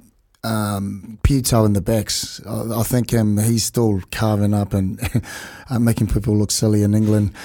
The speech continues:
um, something like that. And he's, and I know him, um, just before, uh, in Pakuranga, and he's just so good with the boys, and he's always, he was always one to learn as a youngster.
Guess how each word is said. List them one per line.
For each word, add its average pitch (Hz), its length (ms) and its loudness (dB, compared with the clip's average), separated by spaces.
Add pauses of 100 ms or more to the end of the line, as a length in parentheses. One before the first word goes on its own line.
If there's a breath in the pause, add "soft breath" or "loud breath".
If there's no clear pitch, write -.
(260 loud breath)
um, 107 360 2
something 131 400 0
like 117 160 2
that. 113 180 2
And 113 200 2
he's, 110 220 0
and 131 220 0
I 139 60 2
know 139 220 2
him, 147 180 2
um, 117 300 2
just - 200 -2
before, 117 360 -2
uh, 110 160 -2 (480)
in 120 140 0
Pakuranga, 107 600 2
and 95 160 0 (100)
he's 120 220 0
just 135 180 -2
so 127 140 2
good 107 220 0
with 117 100 0
the 110 80 -2
boys, 135 400 -2
and 107 280 0
he's 113 200 -2
always, 135 260 2
he 123 60 4
was 117 100 2
always 143 220 2
one 135 180 2
to 120 120 0
learn 127 360 2
as 113 140 0
a 110 60 0
youngster. 135 420 -2